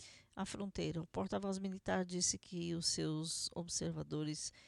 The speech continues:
eh, também detectaram três, eh, suspeitos que se acercaram à, eh, à parte de segurança no norte da faixa de Gaza e entre, em,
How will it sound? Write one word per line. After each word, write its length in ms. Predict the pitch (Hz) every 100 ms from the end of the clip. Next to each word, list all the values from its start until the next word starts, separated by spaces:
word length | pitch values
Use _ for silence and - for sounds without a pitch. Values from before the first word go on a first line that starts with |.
| - - _ -
eh, 480 | 160 151 151 147 139 156 - - - - - - - - - -
também 260 | - 151 151
detectaram 640 | 156 156 160 - 156 156 - -
três, 720 | - 208 240 - - - - - - - - _ -
eh, 320 | 165 156 151
suspeitos 800 | 151 160 - - 156 - 220 - -
que 160 | 160
se 140 | 165 -
acercaram 720 | - - - 160 165 160 147
à, 420 | 143 131 131 - _ _
eh, 340 | 156 156 139 - _ _ _ _ _ - _ _ - - -
à 180 | - 160 - _
parte 400 | - 185 190 -
de 60 | 160
segurança 680 | - 160 143 139 156 202 - - - - - -
no 60 | 147
norte 360 | 151 165 160
da 120 | 143 151
faixa 280 | 131 -
de 120 | 135 156
Gaza 420 | 180 202 202 226 - - - -
e 760 | - 180 180 175 170 170 175 175 -
entre, 960 | 196 208 - 220 202 190 185 185 180 -
em, 160 | 175